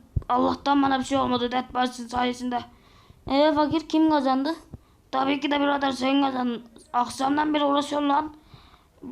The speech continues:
Ama daireden çıkmış olabilirsin ama... Akşamdan beri uğraşıyorsun. Şu haline baksana.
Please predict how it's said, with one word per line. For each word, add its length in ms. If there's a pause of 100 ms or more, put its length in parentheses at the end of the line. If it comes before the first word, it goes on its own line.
(240)
Ama 280
daireden 500
çıkmış 420
olabilirsin 520
ama... 340 (400)
Akşamdan 600
beri 140
uğraşıyorsun. 580
Şu 200
haline 400
baksana. 480